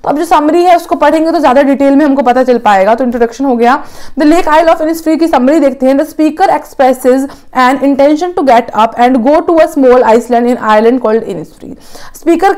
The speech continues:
express कर रहे हैं अपने intention को और कह रहे हैं कि मैं उठूंगा और कहाँ जाऊंगा,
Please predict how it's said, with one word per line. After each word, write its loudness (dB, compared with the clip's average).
express -2
कर 2
रहे 2
हैं 2
अपने 0
intention 2
को -2
और 4
कह 0
रहे 0
हैं -2
कि -4
मैं 0
उठूंगा 2
और 2
कहाँ -2
जाऊंगा, 0